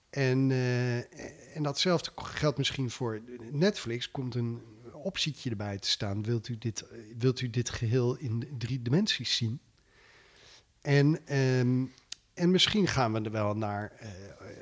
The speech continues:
hoe heet het, dat Shopify, eh, dat integreert in de achterkant en dat jij die optie kunt aanzetten.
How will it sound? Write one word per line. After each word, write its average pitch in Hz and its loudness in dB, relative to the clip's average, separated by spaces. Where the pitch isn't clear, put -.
hoe 117 -6
heet 120 0
het, 165 -2
dat 117 -4
Shopify, 117 2
eh, 120 -6
dat 110 -2
integreert 135 -2
in 113 -4
de 113 -4
achterkant - -4
en 123 -4
dat 120 -2
jij 107 -2
die 117 -4
optie 175 -4
kunt 143 0
aanzetten. 110 -2